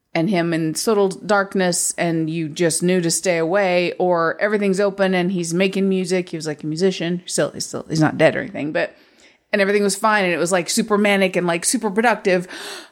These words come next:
or you're gonna be in the bottom of a ditch emotionally, you know? So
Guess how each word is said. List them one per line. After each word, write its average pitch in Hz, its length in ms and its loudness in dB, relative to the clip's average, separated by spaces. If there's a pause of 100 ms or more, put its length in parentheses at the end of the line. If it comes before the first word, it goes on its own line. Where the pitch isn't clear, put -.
(340)
or 180 140 4
you're 160 120 0
gonna 156 200 2
be 160 160 0
in 151 100 -2
the 151 160 -4 (440)
bottom 170 360 0
of 156 100 -2
a 160 60 0
ditch - 580 -2
emotionally, 170 680 0
you 185 80 -2
know? 185 200 0
So 175 680 0